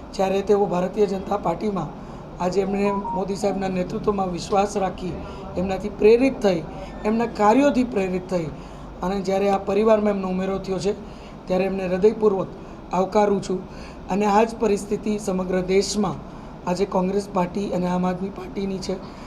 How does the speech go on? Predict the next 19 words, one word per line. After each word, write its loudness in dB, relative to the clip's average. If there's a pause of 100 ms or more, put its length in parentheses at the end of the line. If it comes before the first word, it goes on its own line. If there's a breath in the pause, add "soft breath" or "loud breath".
(260 loud breath)
સમગ્ર 2 (120)
રાજ્યમાં 4
આજે 2
આ 0
પ્રકારની -4
પરિસ્થિતિ -4
છે -6 (760 loud breath)
ત્યારે 0
મને -2
ખાતરી 0
છે 0 (520 loud breath)
મોદી -2
સાહેબનું -2
જે -2
વિકસિત -2 (640)
ભારતનો 2
આખો 2
સંકલ્પ 4
છે -6